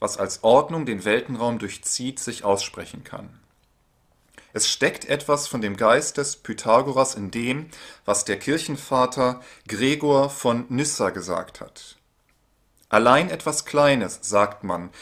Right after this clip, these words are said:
„Begrenztes ist die menschliche Natur, unendlich aber die Gottheit. Und wie wohl ist durch das Winzige das Unendliche umfasst worden?“ Und wer sagt das,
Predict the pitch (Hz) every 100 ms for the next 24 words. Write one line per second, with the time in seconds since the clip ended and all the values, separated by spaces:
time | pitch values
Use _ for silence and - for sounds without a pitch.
0 | - - 101 113 135 175 - 101 - -
1 | - 107 - 101 98 - - 98 90 -
2 | - - - - - _ _ - 165 156
3 | 156 147 131 139 135 127 123 123 87 -
4 | - - - - - _ 107 101 113 156
5 | 151 160 160 151 127 - 131 123 101 98
6 | 113 160 - 160 151 - - 135 151 143
7 | 139 123 139 127 123 135 135 - 90 85
8 | - - _ _ _ _ _ _ - -
9 | - - 110 113 147 170 156 165 165 95
10 | 87 -